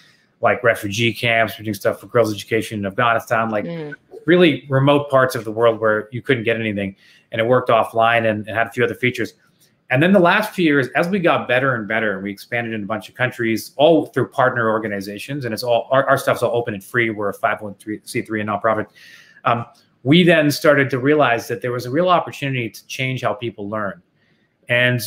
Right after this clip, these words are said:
Speaker 1: what we noticed was that, um, which I feel like every school system noticed when the pandemic happened, but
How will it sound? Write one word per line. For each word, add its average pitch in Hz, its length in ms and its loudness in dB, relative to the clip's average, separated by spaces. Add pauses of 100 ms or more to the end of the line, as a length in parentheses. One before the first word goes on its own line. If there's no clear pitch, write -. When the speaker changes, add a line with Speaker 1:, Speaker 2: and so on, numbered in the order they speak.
(160)
Speaker 1:
what 131 200 4
we 202 140 6
noticed 117 480 2
was 113 260 -6
that, 117 420 2
um, 107 460 -2 (200)
which 120 180 -2
I 123 120 2
feel 139 140 2
like 120 180 2
every 117 220 0
school 120 280 -6
system 110 360 -10
noticed 110 320 -4
when 107 140 -8
the 101 80 -10
pandemic 104 460 -4
happened, 95 380 -6
but 98 200 -6